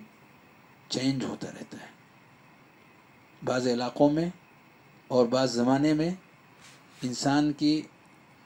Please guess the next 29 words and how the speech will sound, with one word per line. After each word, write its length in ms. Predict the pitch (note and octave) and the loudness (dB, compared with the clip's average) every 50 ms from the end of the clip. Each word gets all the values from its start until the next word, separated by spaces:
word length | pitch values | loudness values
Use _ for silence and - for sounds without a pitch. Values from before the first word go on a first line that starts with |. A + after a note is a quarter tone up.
| - - - | -20 -20 -10
बुनियादी 500 | - B2 B2 B2+ C3+ C#3 C#3+ C#3 E3+ F3 | -4 -2 0 2 4 4 4 6 6 6
ज़रूरतें 720 | D3+ D3 D3 C#3+ D3 C#3+ C#3 C3 - - D3 D#3+ E3+ F3 - - - - - - - - - - - - - - | 8 8 10 10 10 10 8 6 2 0 0 0 0 -4 -10 -18 -20 -20 -20 -20 -20 -20 -20 -20 -20 -14 -2 0
कुछ 200 | F#3 - - - | 2 2 2 2
तस्वर 340 | - C#3 - C#3+ C#3 C3+ B2+ | 0 0 4 6 6 6 6
की 180 | B2+ - B2+ A#2 | 4 0 -2 0
जाती 280 | A#2 A#2 A2+ - A2+ A2 | 0 0 0 -2 -4 -4
हैं 240 | A#2 C#3 F3 G3 - - - - - - - - - - - - - | -4 -4 -6 -8 -10 -14 -20 -20 -20 -20 -20 -20 -20 -20 -20 -14 -2
और 160 | - A#2+ A#2 A2 | 0 0 0 0
बाज़ 340 | A2 A#2+ B2+ C#3 C#3+ C3 B2 | -2 -2 0 0 -2 -2 -2
हालात 400 | A#2+ A#2 A#2 A#2 A#2 A2 - A#2+ | -4 -4 -4 -4 -6 -6 -4 -2
में 80 | B2+ C3+ | -2 -2
उसकी 260 | B2+ B2+ - - C3 | -2 -2 -4 -6 -4
बुनियादी 440 | A#2 A#2 A#2 A2+ A2+ A#2 A#2 C3+ C3+ | 0 0 2 2 2 2 0 0 0
ज़रूरतें 580 | B2 A#2+ A2+ A2+ A2 G#2+ G#2+ G#2+ - D3 F#3 F#3+ - - - - - - - - - | 2 2 4 4 4 2 0 -2 -4 -4 -4 -4 -8 -12 -20 -20 -20 -20 -20 -18 -8
कुछ 180 | - A#2 - A2 | -8 -8 -4 -4
और 160 | G#2+ G#2+ G#2+ | -4 -2 -2
होती 240 | G#2 A2 - - - | -4 -6 -8 -10 -14
हैं। 200 | - - - - - - - - - - - - - - - - - | -14 -16 -18 -20 -20 -20 -20 -20 -20 -20 -20 -20 -20 -20 -20 -8 4
कुछ 140 | - F3 F3 | 4 4 4
चीज़ें 320 | - - F3 F3 F#3 G#3 | 4 2 2 4 6 6
हैं 160 | G3+ G3+ G3+ F#3 | 6 6 6 6
बुनियादी 480 | D#3 D#3 D#3 D#3 E3 E3 E3 E3 G3 F#3+ | 6 6 6 4 2 0 0 2 2 0
हाजतों 540 | - - E3 D#3+ D3+ D#3+ D#3 D#3 - F#3+ G3 F#3+ | 0 0 -2 0 2 2 2 4 6 4 6 6
के 180 | - G#3 F#3 - F#3 | 4 0 0 6 8
ऊपर 340 | E3 D#3+ D#3 - G#3+ G3+ F#3 | 8 8 8 10 8 8 8
होती 300 | D3+ D3 B2+ - - A2 | 8 6 4 2 0 -6
हैं, 160 | G2+ - - - - - - - - - - - - - - | -6 -6 -14 -18 -20 -20 -20 -20 -20 -20 -20 -20 -20 -20 -8
वो 180 | C3+ C3 C#3+ D3+ | 2 6 8 8
यहाँ 380 | D3 C#3+ C3+ D3 E3+ G3 A3 | 8 6 2 0 -4 -4 -6